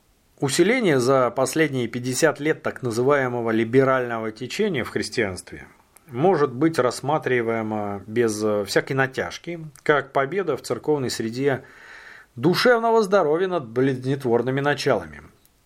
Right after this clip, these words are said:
какими пропитана старая теология с её представлениями о пламени адовом. Теперь существуют целые религиозные конгрегации, проповедники которых не только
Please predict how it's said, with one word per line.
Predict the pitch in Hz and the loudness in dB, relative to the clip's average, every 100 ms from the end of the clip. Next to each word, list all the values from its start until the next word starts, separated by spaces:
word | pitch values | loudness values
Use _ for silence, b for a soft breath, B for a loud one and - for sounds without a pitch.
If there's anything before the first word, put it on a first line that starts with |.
| _ | _
какими | - 123 147 135 | -2 0 0 -2
пропитана | 101 131 127 131 143 135 117 107 95 | 2 2 2 -2 -4 -2 0 -2 -6
старая | - - 135 117 104 | -2 2 2 0 -4
теология | - 117 156 170 127 | -6 -2 -2 -2 -2
с | - | -2
её | 117 131 | -2 -2
представлениями | 131 - 120 110 131 131 110 101 98 101 | -2 -2 0 2 2 0 -4 -8 -10 -4
о | 113 110 110 110 - | 0 2 2 -2 -4
пламени | 123 123 110 90 80 80 - | 2 2 2 -4 -14 -18 -4
адовом. | 104 90 76 71 78 - B B B B B B B _ | -2 -2 -6 -16 -20 -20 B B B B B B B _
Теперь | 131 196 175 | 2 2 2
существуют | 156 143 135 175 147 | -4 -12 -6 -2 0
целые | - 165 151 | 2 4 4
религиозные | 139 135 120 143 160 131 127 | 2 -2 2 4 4 2 -2
конгрегации, | 131 120 117 147 143 - 120 101 82 _ _ _ - | -2 -2 2 2 2 -2 -6 -6 -8 _ _ _ 0
проповедники | 123 - 123 139 143 127 113 | 0 2 0 0 -2 -8 -6
которых | 117 107 135 127 | -4 0 0 0
не | 123 | -4
только | 110 151 151 135 101 | 2 4 4 -2 -4